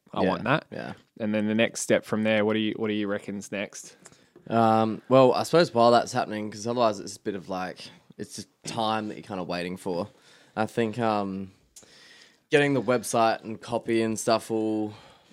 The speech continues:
Speaker 2: kind of half sorted, and also wanna do, like, a bit of a blog and some recipes on there too.
Speaker 1: Mm.
Speaker 2: Um,
Speaker 1: I've had a few people ask, "When do you think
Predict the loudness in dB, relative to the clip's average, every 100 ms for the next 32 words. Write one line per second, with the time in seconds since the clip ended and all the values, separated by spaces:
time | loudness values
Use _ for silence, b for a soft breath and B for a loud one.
0 | _ -8 -6 -4 -2 -2 -4 -4 0 0
1 | -2 -10 -8 -6 -6 -4 -4 -2 -2 -2
2 | -4 -4 -4 -4 -6 -4 -4 0 0 0
3 | -6 -10 -10 -10 -10 -10 -8 -10 -12 -12
4 | -12 -12 -10 -6 -4 -4 -6 b b -10
5 | -8 -6 -8 -12 -16 -2 6 6 6 2
6 | 2 0 0 -2 -2 -6 -4 -2 -2 -2
7 | -4 -6